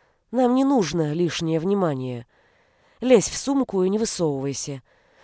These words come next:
Будем делать вид, будто ничего не произошло. Рядом с Эшгрисом сейчас безопаснее всего.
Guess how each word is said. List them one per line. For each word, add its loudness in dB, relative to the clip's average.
Будем 2
делать 2
вид, -6
будто -6
ничего -2
не 0
произошло. -4
Рядом 4
с -2
Эшгрисом -2
сейчас -6
безопаснее -4
всего. -6